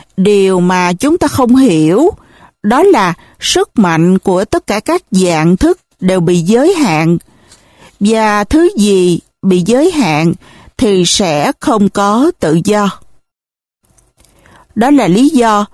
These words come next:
vì sao hành động của chúng ta không tự do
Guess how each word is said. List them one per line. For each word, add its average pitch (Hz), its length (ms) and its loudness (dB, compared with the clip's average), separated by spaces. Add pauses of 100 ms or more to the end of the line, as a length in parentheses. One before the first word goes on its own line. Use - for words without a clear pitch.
(480)
vì 208 320 0
sao 269 520 -2 (220)
hành 214 280 0
động 185 340 0
của 240 160 0
chúng 311 240 0
ta - 120 -4
không 240 220 -4
tự 165 200 -2
do 214 420 0